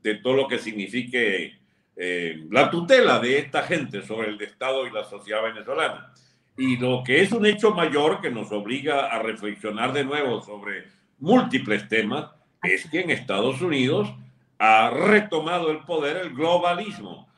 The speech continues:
es decir, la corriente que inspira una política desde Estados Unidos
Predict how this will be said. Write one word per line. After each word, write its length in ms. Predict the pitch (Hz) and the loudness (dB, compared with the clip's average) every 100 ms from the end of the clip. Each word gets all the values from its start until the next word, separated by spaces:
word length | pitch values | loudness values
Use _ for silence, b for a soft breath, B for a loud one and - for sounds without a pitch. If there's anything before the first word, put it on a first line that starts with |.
| _ | _
es 140 | 113 127 | -4 -2
decir, 340 | 135 139 180 | 0 -2 -2
la 200 | 151 117 | -2 -2
corriente 880 | 117 107 139 170 170 165 147 117 107 | -4 -2 -2 -2 -4 -2 0 0 -6
que 380 | 120 117 101 90 | -2 -2 -2 -4
inspira 960 | 156 160 - - 240 151 90 76 - - _ | -4 -4 -6 -2 0 2 0 -4 -10 -20 _
una 400 | 127 123 135 135 | -8 0 2 2
política 680 | 143 156 208 - 123 117 107 | 4 4 4 0 0 2 4
desde 280 | 185 208 190 | 6 6 4
Estados 440 | 175 147 143 143 139 | 0 2 2 0 -4
Unidos 500 | 135 123 165 - | -2 0 -2 -4